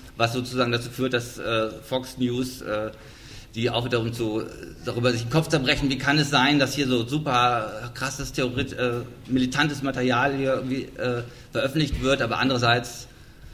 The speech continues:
äh, also irgendwie so, so ein bisschen zu Terrorismusfeinden, ein paar Salons machen, andererseits darüber nachdenken, na ja, so ein Flashmob ist ja auch nicht so richtig gefährlich, klingt ja doch auch nach Kaffeelatte. Also einerseits so eine wahnsinnige Öffentlichkeit auch irgendwie damit erzeugt, auch so eine, äh, Wiederholung von Militanz.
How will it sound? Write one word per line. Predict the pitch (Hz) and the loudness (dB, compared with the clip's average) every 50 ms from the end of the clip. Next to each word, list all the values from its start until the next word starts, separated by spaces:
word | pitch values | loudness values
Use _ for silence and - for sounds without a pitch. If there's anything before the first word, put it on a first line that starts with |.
| - - - - - - - - - | -18 -20 -20 -20 -20 -20 -20 -14 -8
äh, | 107 107 104 101 104 110 120 117 | -4 -4 -2 -4 -4 -8 -10 -8
also | - 113 113 123 | -6 -4 -2 0
irgendwie | 123 131 127 127 127 | 2 4 4 4 4
so, | 123 120 117 113 113 | 4 0 -2 -2 -2
so | 117 113 | -4 -6
ein | 123 | -8
bisschen | 123 - - 127 127 | -8 -4 -4 -4 -2
zu | 127 127 | -2 -2
Terrorismusfeinden, | 123 120 110 120 135 - 147 131 - - 147 120 123 127 127 127 131 127 | -2 -2 -2 -2 -2 -4 -6 -8 -8 -4 0 0 2 2 2 2 2 2
ein | 123 | 2
paar | 127 117 107 110 | 2 0 -2 -4
Salons | - 120 120 139 156 156 - | -2 -2 -2 0 0 0 -2
machen, | 139 127 127 | -2 -2 0
andererseits | - 127 123 120 120 117 117 - - - - - | 0 0 0 0 -2 -2 -4 -8 -14 -14 -6 -4
darüber | 127 113 113 117 | -2 -2 0 0
nachdenken, | 113 110 113 117 113 110 | 0 0 0 0 -2 0
na | 110 113 | 0 2
ja, | 110 117 120 | 2 0 0
so | 117 110 | -2 -2
ein | 101 | -4
Flashmob | - 117 117 120 - 127 120 120 | -4 -4 -4 -4 -2 -4 -4 -4
ist | 117 104 | -4 -4
ja | 107 80 | -4 -2
auch | 104 | -2
nicht | 123 123 123 | -2 -4 -4
so | 101 | -4
richtig | 107 120 120 120 127 123 117 - - - - | -6 -6 -6 -4 -6 -6 -6 -8 -12 -12 -12
gefährlich, | 117 - 120 117 120 120 120 117 - | -8 -6 -4 -2 -2 -2 -4 -6 -6
klingt | - 120 113 - | -6 -6 -6 -4
ja | 101 | -6
doch | 110 110 | -6 -4
auch | 113 117 127 | -2 0 0
nach | 127 123 - - - - | 0 -2 -2 -10 -16 -10
Kaffeelatte. | - 131 120 120 120 117 117 117 127 120 - - - - - - - - - - | -6 -6 -4 -2 0 -2 0 0 -2 -4 -4 -6 -16 -18 -18 -18 -18 -16 -6 -4
Also | 117 120 123 | 0 2 4
einerseits | 135 147 143 143 127 - | 4 4 2 2 0 -2
so | 139 139 | -2 -2
eine | 135 123 | 0 2
wahnsinnige | 127 120 147 156 147 135 139 - | 4 4 4 4 2 0 0 -2
Öffentlichkeit | 147 151 160 160 156 156 - 135 143 - | -2 -2 -4 -4 -4 -2 -2 -2 -2 0
auch | - 113 117 - | -2 -6 -6 -4
irgendwie | 123 131 127 127 127 | -4 -2 0 0 0
damit | 127 120 127 123 | 0 -2 -2 -2
erzeugt, | 110 110 - - 127 143 160 156 - | -4 -6 -4 -2 0 0 0 -2 -6
auch | 117 | -10
so | - - 120 | -10 -6 -2
eine, | 127 127 123 123 127 123 - 123 - - | 0 2 2 0 -2 -4 -6 -10 -10 -6
äh, | - 113 117 120 117 120 | -4 -2 0 0 -2 -2
Wiederholung | 117 127 131 123 120 131 139 131 | 0 0 2 2 2 2 0 0
von | - 123 120 | -2 -2 -2
Militanz. | 123 117 117 120 117 117 123 147 160 - - | -2 -2 -2 -2 -2 -2 -2 -2 -2 -4 -8